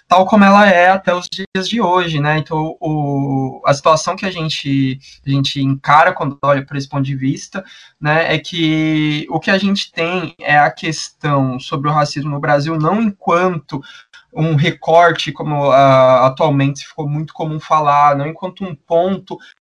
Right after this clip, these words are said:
a ser observado e ser, e ser agregado, mas como um fator fundamental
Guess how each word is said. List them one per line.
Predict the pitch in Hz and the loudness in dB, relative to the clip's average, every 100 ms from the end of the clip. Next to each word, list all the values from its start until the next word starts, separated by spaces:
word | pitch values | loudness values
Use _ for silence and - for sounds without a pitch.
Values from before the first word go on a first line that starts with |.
| _ - - | _ -20 -4
a | 143 | -2
ser | 139 - - 156 151 151 147 | -2 -8 -14 -10 -8 -6 -6
observado | 160 151 160 - 170 156 135 139 147 165 170 180 | -8 -8 -10 -6 -6 -4 0 2 4 4 2 -6
e | - | -10
ser, | 170 - 165 160 156 151 147 | -14 -10 -8 -4 -4 -4 -6
e | 147 | -8
ser | 151 | -8
agregado, | 165 175 160 156 151 | -8 -6 2 2 2
mas | 147 151 - | -2 -4 -8
como | 185 214 220 | -4 -2 -2
um | 190 | -6
fator | - 185 170 - 180 202 190 - _ _ | -4 -2 -2 -4 -6 -4 -4 -10 _ _
fundamental | _ - 208 247 233 233 208 196 190 | _ -8 -2 2 2 2 -2 0 0